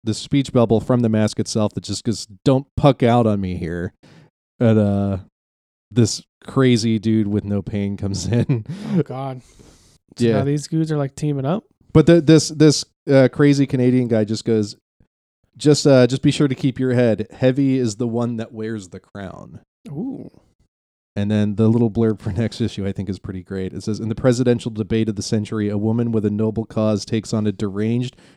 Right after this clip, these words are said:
Speaker 1: green-headed murderer who promises to provide every taxpayer with as much high-tech weaponry as they can carry."
Speaker 2: All right. I'm in.
Speaker 1: Yeah.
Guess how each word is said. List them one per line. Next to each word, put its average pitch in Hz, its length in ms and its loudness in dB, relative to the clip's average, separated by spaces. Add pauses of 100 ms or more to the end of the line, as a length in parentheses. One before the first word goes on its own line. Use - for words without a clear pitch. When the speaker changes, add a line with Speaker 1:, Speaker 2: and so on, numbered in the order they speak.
(100)
Speaker 1:
green-headed 123 600 2
murderer 113 520 0
who 117 100 -6
promises 113 540 0
to - 100 -4
provide 107 380 0
every 113 220 -2
taxpayer 110 680 -2
with 110 200 -6
as 98 100 -6
much 117 280 -4 (320)
high-tech 127 460 2
weaponry 107 560 -2
as 90 140 -10
they 101 120 -6
can 95 220 -14
carry." 85 460 -10 (880)
Speaker 2:
All 214 120 4
right. 269 240 4 (880)
I'm 160 140 2
in. 175 180 4 (460)
Speaker 1:
Yeah. 101 260 -10